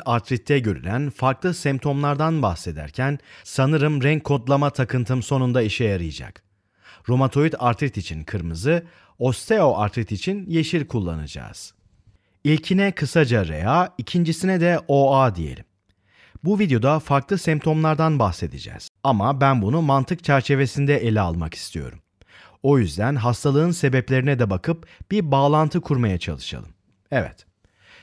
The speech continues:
Şimdi bu iki hastalığın sebepleri ve semptomların niçin farklı olduğundan bahsedelim. Romatoid artritte sebep her zaman otoimmün,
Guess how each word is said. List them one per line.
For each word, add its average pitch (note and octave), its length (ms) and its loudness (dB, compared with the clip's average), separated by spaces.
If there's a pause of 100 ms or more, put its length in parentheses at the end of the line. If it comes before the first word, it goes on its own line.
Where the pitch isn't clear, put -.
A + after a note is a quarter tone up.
Şimdi G#3 460 0
bu F#3+ 160 -2
iki D#3+ 220 -2
hastalığın C#3+ 580 0
sebepleri B2+ 600 0
ve C3 200 2 (240)
semptomların D#3 800 2
niçin F#3 320 -2
farklı C#3+ 400 0
olduğundan C3 640 2
bahsedelim. D2+ 540 -10 (720)
Romatoid A#2+ 460 2
artritte G#2 680 -4 (180)
sebep B2 460 -2
her F3 160 2
zaman C3 480 0
otoimmün, A#2 760 -2